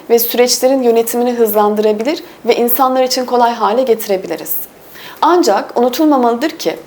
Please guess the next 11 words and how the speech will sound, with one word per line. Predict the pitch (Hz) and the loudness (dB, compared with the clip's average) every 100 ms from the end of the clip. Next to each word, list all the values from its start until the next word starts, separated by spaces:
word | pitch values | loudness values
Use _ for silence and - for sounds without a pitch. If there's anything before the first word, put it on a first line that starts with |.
| - - - | -20 -20 -12
sistematik | - 233 - 247 247 349 - | -4 -2 0 0 0 0 0
yaklaşımın | 339 - 226 - 196 196 | 0 2 0 0 0 2
benimsenmesi | 196 196 - 190 185 185 - 359 - - - | 0 -2 -2 -2 -2 -2 -2 -2 -4 -16 -2
teknolojiyle | 254 247 240 240 233 254 220 185 | 0 2 2 2 2 2 2 0
değil, | 185 220 392 - - - - | 0 -2 -2 -4 -18 -10 -2
insanların | 220 220 240 226 220 214 294 - - - | 0 0 0 2 2 2 0 -4 -6 2
inançları | 226 220 220 - 240 302 339 - | 2 2 0 2 2 2 -2 -4
ve | 233 262 | 0 0
katılımları | 240 226 208 208 202 | -2 -2 0 2 2
ile | 185 165 | 2 -2
gerçekleşmektedir. | 160 160 - 170 - - - - - - - | -2 -4 -6 -6 -6 -8 -8 -12 -16 -16 -16